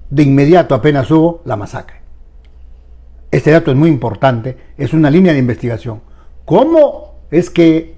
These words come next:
estas imágenes de lo surgido en Yurimaguas, del atentado contra la madre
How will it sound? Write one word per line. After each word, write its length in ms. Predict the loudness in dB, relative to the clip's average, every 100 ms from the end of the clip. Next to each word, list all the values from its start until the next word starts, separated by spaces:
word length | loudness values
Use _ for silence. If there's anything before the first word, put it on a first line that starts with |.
| -6
estas 300 | -2 -2 0
imágenes 540 | 2 2 0 -4 -6 -10 -20 -20 -20 -20 -18 -2
de 140 | 2
lo 180 | 2 0
surgido 440 | -2 -2 0 2
en 80 | 2
Yurimaguas, 640 | 4 4 2 0 -4 -8 -16 -20 -20 -6
del 360 | 0 2 4 0
atentado 600 | -2 -2 0 2 2 4
contra 260 | 0 2
la 120 | 0 2
madre 440 | 2 2 -2